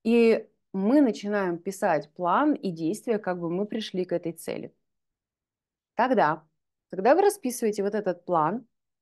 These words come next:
что происходит дальше? Вы смотрите на свой план, который был в точке Б на двести тысяч, и вот здесь самое волшебство. И вы понимаете:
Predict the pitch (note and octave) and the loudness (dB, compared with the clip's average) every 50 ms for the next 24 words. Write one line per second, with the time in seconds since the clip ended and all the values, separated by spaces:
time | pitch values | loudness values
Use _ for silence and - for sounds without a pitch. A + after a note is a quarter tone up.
0 | _ _ _ - - - E4 E4+ - D4 C4 A3+ - - - A3+ A3 G3 F#3 F#3+ | _ _ _ -6 -2 0 0 2 2 0 -2 -2 -2 -4 -4 -4 -4 -2 0 2
1 | F3+ E3 - - - - - _ _ _ _ - _ _ _ _ A#3 C4 D4 D4 | 2 2 0 -4 -10 -16 -18 _ _ _ _ -20 _ _ _ _ 0 0 0 2
2 | C#4+ C#4+ D4 C#4+ C#4+ C#4+ A#3 A3+ A3 - G3+ G3+ G#3 A3 G#3+ - A3+ A3 G3+ G3+ | 2 4 4 4 4 2 0 -4 -4 -4 -2 -2 -2 -2 -4 -2 0 2 2 2
3 | - A3 G#3+ G3+ F#3+ F3+ E3 D#3+ - _ _ _ - G3+ G3+ G#3+ G#3 G3 F#3 F3 | 2 2 2 4 2 2 -2 -6 -8 _ _ _ -8 -6 -2 0 0 0 0 -2
4 | F3 G3 F#3 E3+ D#3+ C#3+ - _ _ _ - G#3 G3 F#3+ - - _ - D#3+ D3+ | -2 -2 -2 -2 -2 -6 -8 _ _ _ -2 -2 -2 -2 -4 -8 _ -6 -4 -4
5 | D3+ D#3 E3 D#3+ F3+ F3 E3 F#3 B3 F4+ G#4 - _ _ _ _ _ _ _ - | -4 -4 -2 0 4 4 6 6 4 4 0 -4 _ _ _ _ _ _ _ -4
6 | A3+ A3+ G#3 G#3+ A#3 A#3+ A#3 A#3 - A3 G#3+ - A#3 A3 G#3 A3 G#3+ G#3 - - | -2 -2 0 0 0 0 0 -2 -8 -10 -6 -4 -4 -4 -4 -4 -6 -8 -8 -12
7 | _ _ _ _ _ _ _ _ _ _ _ _ _ - A#3+ A#3+ A#3+ A#3+ A#3 A#3 | _ _ _ _ _ _ _ _ _ _ _ _ _ 0 2 4 6 8 8 8
8 | A3 - - - _ _ _ _ _ _ _ _ _ _ _ _ _ _ _ _ | 6 4 2 -4 _ _ _ _ _ _ _ _ _ _ _ _ _ _ _ _
9 | _ _ _ _ _ - F#3 F#3+ F3 F3 F3 G3+ A#3+ C4+ C#4+ - - - F#3+ F#3+ | _ _ _ _ _ 0 0 0 2 0 2 2 4 2 2 0 0 0 2 2
10 | G#3 G#3 G3 F3+ F3+ F3+ F3+ - E3+ - - - - E3 D#3+ D3+ D3 - _ _ | 2 2 2 2 0 -2 -4 -8 -16 -18 -16 -12 -6 -2 -2 -2 -2 -2 _ _
11 | _ _ _ _ _ - F#3+ E3+ F#3+ G3+ G3+ G3+ G3 F#3+ F3+ F3 F3 F3 F3 F3 | _ _ _ _ _ -8 -4 0 2 2 2 2 0 0 2 2 2 2 2 2
12 | E3 D#3 D3+ D#3 - D#3 D#3+ | 0 0 -2 -4 -8 -10 -10